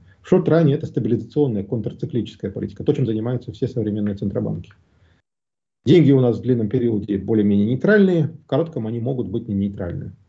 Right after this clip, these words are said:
Я здесь аккуратно формулирую, потому что бывают всякие ситуации, но в основном они не нейтральны. Да? То есть есть эффект от, э, изменения денежной массы.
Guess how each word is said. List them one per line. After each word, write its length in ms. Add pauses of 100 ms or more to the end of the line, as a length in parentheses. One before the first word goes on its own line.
Я 80
здесь 160
аккуратно 400
формулирую, 420
потому 220
что 100
бывают 280
всякие 260
ситуации, 400
но 100
в 40
основном 360
они 300 (260)
не 120
нейтральны. 500 (240)
Да? 180 (220)
То 80
есть 180
есть 220
эффект 360 (140)
от, 220
э, 20
изменения 760
денежной 360
массы. 320